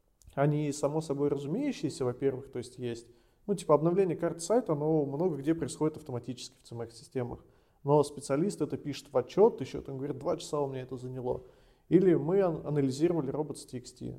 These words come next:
Ну, по сути, robots.txt это такая задача, которую ты один раз настроил, и он там не меняется долгое время, ну, без крупных изменений на сайте. Или там постоянно какую-то выдачу анализирует, анализирует кабинеты мастеров. То есть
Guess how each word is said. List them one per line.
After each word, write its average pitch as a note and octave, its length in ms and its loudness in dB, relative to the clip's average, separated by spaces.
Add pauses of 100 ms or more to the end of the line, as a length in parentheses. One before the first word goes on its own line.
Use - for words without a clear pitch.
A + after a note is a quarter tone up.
(120)
Ну, E3+ 140 0
по F3+ 120 6
сути, A#3+ 260 0
robots.txt F#3+ 640 -2
это - 160 -2
такая D#3+ 180 0
задача, D#3 300 -2
которую - 240 -12
ты C3+ 80 4
один C#3+ 200 0
раз D3+ 240 0
настроил, F#3+ 580 0 (520)
и F#3+ 480 0 (120)
он D3+ 200 2
там C3 200 -2
не C3+ 60 -6
меняется D3 440 0
долгое C3+ 320 2
время, D3+ 380 0
ну, D#3 220 -4
без B2 200 -8
крупных - 380 -12
изменений A#2 340 -8
на A#2 80 -10
сайте. B2 360 -8 (580)
Или D3+ 440 8
там B2 160 -6
постоянно D3 400 0
какую-то B2+ 240 -8
выдачу D3+ 400 2
анализирует, A#2+ 600 -6
анализирует B2 520 -4
кабинеты B2+ 460 -8
мастеров. B2+ 520 -8
То C3 80 -10
есть - 160 -10